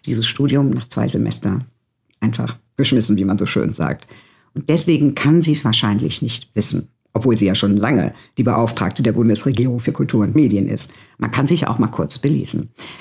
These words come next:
Denn warum entstand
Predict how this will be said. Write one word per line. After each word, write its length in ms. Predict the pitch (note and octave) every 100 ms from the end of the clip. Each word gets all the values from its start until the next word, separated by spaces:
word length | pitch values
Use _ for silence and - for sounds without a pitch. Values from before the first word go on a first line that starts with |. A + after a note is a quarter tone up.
| - -
Denn 380 | F#3 F#3 E3 -
warum 880 | D#3 D#3 D3 E3 D4 D4 - - - _ _
entstand 500 | C#3+ C#3 - C3+ C3+